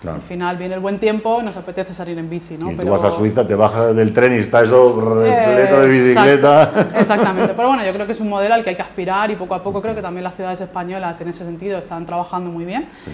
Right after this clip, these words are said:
Speaker 2: y nosotros lo estamos notando, ¿no? Entonces la gente está también cambiando ese hábito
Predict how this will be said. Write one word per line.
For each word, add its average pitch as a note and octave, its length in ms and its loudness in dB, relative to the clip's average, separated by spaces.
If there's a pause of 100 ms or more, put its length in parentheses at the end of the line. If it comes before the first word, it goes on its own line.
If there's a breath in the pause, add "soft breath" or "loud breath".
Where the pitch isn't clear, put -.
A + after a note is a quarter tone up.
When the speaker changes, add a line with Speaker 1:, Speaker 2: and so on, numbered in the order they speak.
(200 loud breath)
Speaker 2:
y B3 100 -2
nosotros G#3 300 -6
lo A3+ 60 -2
estamos G3+ 260 -8
notando, F3 460 -6
¿no? F#3 120 -8
Entonces G3+ 280 -10
la F#3 100 -6
gente F#3 220 -10
está F#3+ 500 -8
también E3+ 300 -12
cambiando F3+ 440 -10
ese F3 180 -12
hábito E3+ 340 -8